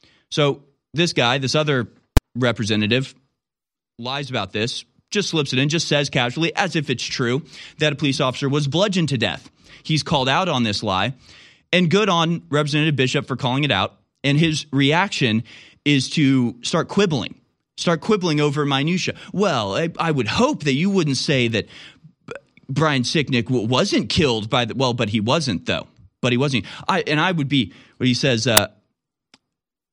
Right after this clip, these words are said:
"I'd be very disappointed that you would deny what I'm claiming to be true. Like, I'm disappointed in you.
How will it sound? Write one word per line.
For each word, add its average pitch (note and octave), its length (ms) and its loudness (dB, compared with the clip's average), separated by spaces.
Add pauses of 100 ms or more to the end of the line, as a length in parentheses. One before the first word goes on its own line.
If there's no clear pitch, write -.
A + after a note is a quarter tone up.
(180)
"I'd C#3+ 100 -8
be C3+ 120 -4
very D#3 220 0
disappointed C#3 840 -2 (760)
that B2+ 140 -6
you A#2+ 180 0
would G#2 320 0 (1120)
deny A#2+ 520 -2 (840)
what A2+ 200 -8
I'm A2 160 -4
claiming G#2+ 380 0
to G2+ 60 -2
be G2 120 0
true. F#2+ 340 -4
Like, C3 240 -2
I'm D#3+ 200 0
disappointed E3+ 720 -2
in E2 140 -2
you. C2 120 -6